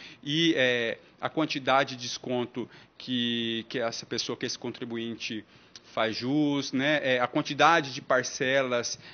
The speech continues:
ah, que, em, em que esse pagamento poderá ser realizado. Então, procurando, o contribuinte devedor procurando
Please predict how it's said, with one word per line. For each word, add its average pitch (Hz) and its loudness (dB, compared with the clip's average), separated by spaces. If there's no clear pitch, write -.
ah, 107 0
que, 113 -8
em, 127 -6
em 123 -4
que 131 -2
esse - -6
pagamento 120 -2
poderá 117 -2
ser 120 -6
realizado. 120 0
Então, 156 0
procurando, 185 0
o 156 0
contribuinte 165 -2
devedor 135 -2
procurando 143 0